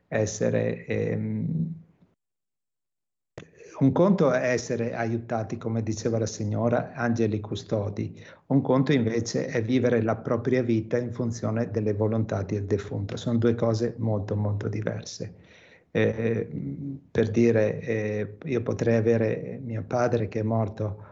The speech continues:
eh, tanti anni fa, che mi viene di intanto in tanto al sogno, nel sogno, oppure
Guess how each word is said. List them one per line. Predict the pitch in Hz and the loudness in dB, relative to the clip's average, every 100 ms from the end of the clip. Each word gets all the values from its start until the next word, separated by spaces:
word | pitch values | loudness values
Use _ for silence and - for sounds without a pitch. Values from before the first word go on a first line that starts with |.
| - _ _ - | -20 _ _ -12
eh, | - | -8
tanti | - 110 110 113 | -2 0 2 0
anni | 113 113 | 2 0
fa, | - 127 113 - | 0 0 0 -4
che | - 117 117 - - | -4 -4 -2 -6 -8
mi | 113 104 | -6 2
viene | 120 123 117 117 117 117 | 4 4 4 2 0 -4
di | 110 | -4
intanto | 110 104 110 107 117 | -2 0 0 2 0
in | 101 | 0
tanto | 110 104 107 | 0 0 -2
al | |
sogno, | - 143 135 117 113 110 - | -2 0 2 0 -2 -6 -10
nel | 120 110 | -6 -6
sogno, | - 127 120 107 104 104 110 | -2 0 2 0 -2 -4 -6
oppure | - 123 123 113 113 | -4 2 4 4 0